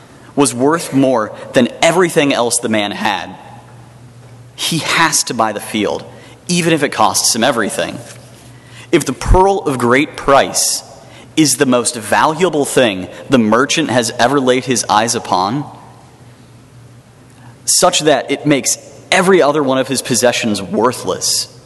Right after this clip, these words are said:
he has to buy the pearl. And of course, these stories, told to us today by Jesus Christ,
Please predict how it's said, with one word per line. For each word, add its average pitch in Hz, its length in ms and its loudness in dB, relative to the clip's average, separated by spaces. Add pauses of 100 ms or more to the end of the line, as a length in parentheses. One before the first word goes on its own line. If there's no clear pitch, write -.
(320)
he - 240 -2
has 131 520 0
to - 120 -2
buy 104 320 0
the 98 100 -6
pearl. 107 540 0 (3250)
And 143 140 2
of 117 140 -2
course, - 280 2
these 120 180 0
stories, 117 760 -2 (320)
told 143 240 2
to 131 140 2
us 113 140 2
today 117 240 0
by 107 160 -2
Jesus 107 360 -4
Christ, - 680 0